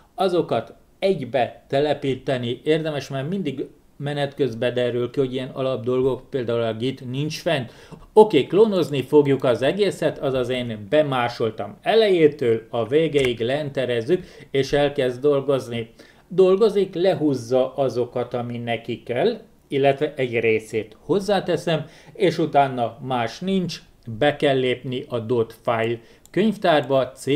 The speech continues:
D dot file. Oké, bemásoljuk. Ha van rá lehetőséged, és ilyen összetettebb dolgot szeretnél csinálni, a másolás nem egy rossz dolog.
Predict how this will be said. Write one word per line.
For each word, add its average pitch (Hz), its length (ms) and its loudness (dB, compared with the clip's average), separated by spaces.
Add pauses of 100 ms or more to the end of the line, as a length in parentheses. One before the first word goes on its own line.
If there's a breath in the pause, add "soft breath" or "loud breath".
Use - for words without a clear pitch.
(160)
D 120 300 -4
dot 131 400 0
file. 107 360 -8 (320 soft breath)
Oké, 147 420 0 (140)
bemásoljuk. 147 920 0 (100)
Ha - 180 -6
van 208 200 0
rá 156 160 -2
lehetőséged, 143 880 -2 (340 loud breath)
és 151 200 0
ilyen 151 220 -2
összetettebb 143 680 -2
dolgot 143 300 2
szeretnél 127 520 -6
csinálni, 135 600 -8
a 120 100 -6
másolás 127 760 -4 (100)
nem 127 180 -4
egy 127 180 -2
rossz 120 240 -2
dolog. 127 260 -2